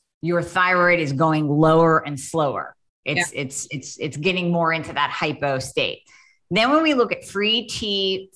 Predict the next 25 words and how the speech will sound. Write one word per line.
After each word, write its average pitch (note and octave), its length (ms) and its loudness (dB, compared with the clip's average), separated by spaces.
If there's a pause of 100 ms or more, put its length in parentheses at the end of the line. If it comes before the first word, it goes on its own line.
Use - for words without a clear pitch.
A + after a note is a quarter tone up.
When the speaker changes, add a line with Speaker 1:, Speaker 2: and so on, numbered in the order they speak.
(200)
Speaker 1:
four G#3+ 320 6
and F3 140 0
free F3+ 240 0
T F3+ 280 -6
three, F3 180 -2
those A3+ 680 4
lab G3 360 2
value F3+ 360 0
ranges E3+ 400 -2
can D3+ 260 -4
vary E3 500 0 (420)
with, D#3+ 340 2 (360)
even G3 520 0
amongst F#3 460 2
the F3 80 2
different D3+ 260 0
labs D#3+ 360 0
in D#3 100 -6
the C#3+ 60 -4
U C#3 220 -2
S, D#3+ 260 0
let D#3 120 2
alone D3+ 200 -2
different C3 240 -4
countries. G3+ 480 -4